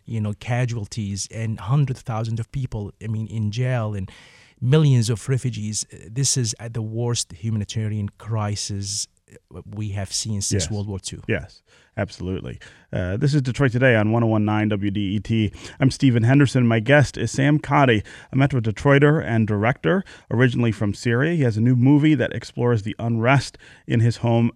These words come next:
Speaker 2: country. It's called Little Gandhi, The Lost Truth of the Syrian Uprising, and it's screening for the first time tonight at the Detroit Film Theater inside the D I A. Uh, I, I, you know, one of the things I think, uh, these kinds of stories,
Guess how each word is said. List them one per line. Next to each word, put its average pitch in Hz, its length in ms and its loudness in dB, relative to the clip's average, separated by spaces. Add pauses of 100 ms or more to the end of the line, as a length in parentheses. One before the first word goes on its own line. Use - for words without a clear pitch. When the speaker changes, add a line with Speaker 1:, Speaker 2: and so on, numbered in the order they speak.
Speaker 2:
country. 139 360 0
It's 123 80 -6
called 107 300 -2
Little 117 240 -2
Gandhi, 117 580 0
The - 140 -10
Lost 104 460 -6
Truth - 440 -4
of 98 100 -10
the 95 80 -10
Syrian 104 400 -4
Uprising, 113 640 -4
and 175 420 2
it's 151 160 -6
screening 135 380 -4
for - 140 -10
the 190 80 -12
first - 280 -10
time 92 280 -4
tonight 151 440 2 (420)
at 123 100 -2
the 127 80 -4
Detroit 104 440 -4
Film 127 320 0
Theater 117 420 0
inside 127 680 2 (340)
the 117 80 0
D 107 320 0
I 101 300 -4 (100)
A. 98 440 -2 (320)
Uh, 123 280 0
I, - 220 -6
I, - 260 -4
you 220 120 -2
know, 190 100 4
one 196 260 0
of 285 80 0
the 254 60 -4
things 170 220 2
I 139 100 4
think, 123 340 -4 (120)
uh, - 240 -14
these 143 420 2
kinds 123 460 0
of 117 100 0
stories, 110 880 -2